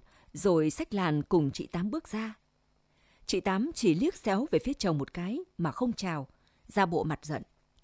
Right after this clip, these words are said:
Anh Minh đành bất lực, cười xòa cho qua chuyện. Ra tới đường phố,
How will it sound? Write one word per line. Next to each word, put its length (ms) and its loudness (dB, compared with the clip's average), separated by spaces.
Anh 240 2
Minh 260 4
đành 240 -2
bất 160 -4
lực, 200 -2
cười 180 6
xòa 380 -2
cho 160 -8
qua 180 -4
chuyện. 260 -6
Ra 280 0
tới 140 0
đường 160 2
phố, 400 -6